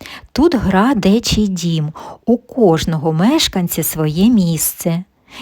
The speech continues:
Є шнурівка, це удав на ліані. Джунглі зазвичай я шила у форматі окремого планшету,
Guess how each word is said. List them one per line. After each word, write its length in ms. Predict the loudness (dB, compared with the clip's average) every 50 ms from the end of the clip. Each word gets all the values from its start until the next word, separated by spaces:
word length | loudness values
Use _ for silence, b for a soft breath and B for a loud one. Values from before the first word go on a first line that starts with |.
| B B
Є 200 | -2 0 2 2
шнурівка, 800 | 2 2 0 0 0 0 0 0 0 -2 -4 -4 -2 -2 -2 -2 B B B B B B
це 280 | -6 0 2 4 4 6
удав 380 | 4 4 2 2 2 2 2 2
на 140 | 2 2
ліані. 600 | 2 2 2 2 2 0 0 -2 -2 -2 -2 -4 -6 -8 -10 -14 _ _ _ _ _ _ B B B B B B B B B B -20 -16 _ -4
Джунглі 580 | -2 -2 -2 -2 -4 -6 -6 -4 -4 -4 -4 -4
зазвичай 760 | 0 2 2 2 2 2 0 0 0 0 0 0 2 2 2
я 200 | 2 2 2 0
шила 320 | 0 -2 0 0 2 2 2
у 40 |
форматі 600 | 2 0 0 0 2 2 2 2 0 0 0 0 0 0
окремого 640 | -2 -4 -4 -2 -2 0 2 2 2 0 0 0 0 0
планшету, 800 | 2 2 2 2 0 0 -2 -2 -2 -2 -2 -4 -6 -8 -8